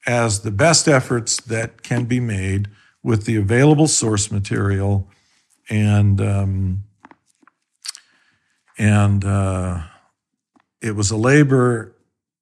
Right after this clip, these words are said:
of love, intending to show, at least to the Lord, that although we may not be able to get all the way there, there is a group of people still left on the earth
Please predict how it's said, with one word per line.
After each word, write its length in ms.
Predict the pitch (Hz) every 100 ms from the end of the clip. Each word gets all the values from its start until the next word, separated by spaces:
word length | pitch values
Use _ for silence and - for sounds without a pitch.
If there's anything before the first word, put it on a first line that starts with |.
| _
of 300 | 110 131 127
love, 760 | 123 107 101 98 104 101 - _ _ _ _ _ _
intending 1200 | 120 123 156 143 120 110 101 104 101 98 101 101 _ _ _ _ _ _
to 100 | -
show, 440 | 113 - 139 127 117
at 160 | 110
least 400 | 117 120 110 -
to 100 | -
the 120 | 104
Lord, 540 | 107 165 170 90 98 123 - _ _ _ _
that 200 | 117 120
although 260 | 123 117 139
we 160 | 131
may 200 | 127 147
not 220 | 151 135 104
be 200 | 120 123
able 200 | 117 113
to 120 | 104
get 200 | 113 113
all 240 | 113 127 120
the 100 | 107
way 220 | 110 104
there, 500 | 107 110 92 90 98 _ _ _ _ _ _
there 200 | 120 117
is 180 | 135 127
a 60 |
group 240 | 113 120 107
of 100 | 104
people 540 | 123 104 107 101 104 98
still 380 | 107 - 151 156
left 360 | 127 110 101 107
on 140 | 101
the 140 | 95 92
earth 360 | 92 98 98